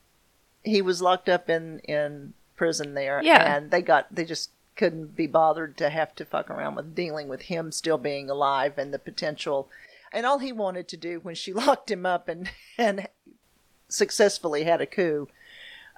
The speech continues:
Speaker 1: um, he just wanted to go back to, to Prussia. He wanted to go back to Germany. He had absolutely no use for the Russians, did not,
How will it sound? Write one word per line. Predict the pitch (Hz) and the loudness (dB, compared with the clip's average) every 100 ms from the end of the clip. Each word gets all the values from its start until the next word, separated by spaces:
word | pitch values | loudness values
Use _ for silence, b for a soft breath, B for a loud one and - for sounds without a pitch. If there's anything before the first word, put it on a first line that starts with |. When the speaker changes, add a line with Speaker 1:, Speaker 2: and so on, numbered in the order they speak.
| - | 0
Speaker 1:
um, | 165 160 - _ | 0 0 -6 _
he | 233 294 | -2 2
just | 494 466 | 4 4
wanted | 233 190 165 | 4 2 2
to | 165 | 2
go | 175 | 4
back | 160 151 151 | 4 2 0
to, | - 156 151 - | -4 -4 -4 -6
to | 180 | -10
Prussia. | - 165 143 - 151 | -2 0 0 -2 -6
He | - | -4
wanted | 190 175 165 | 0 0 0
to | |
go | 165 156 | -2 2
back | 151 151 | 2 0
to | 170 | -4
Germany. | 170 123 113 - - _ | -4 -6 -6 -14 -18 _
He | 160 | -4
had | 160 123 - | -2 0 0
absolutely | - - - 143 | -2 -4 -10 -10
no | 147 156 185 | -4 4 4
use | 214 202 - | 4 -2 -4
for | - 160 | -6 -6
the | 151 | 0
Russians, | 147 147 147 135 120 | 0 0 -4 -8 -10
did | - 123 | -10 -6
not, | 131 147 147 - - | -4 -4 -4 -10 -20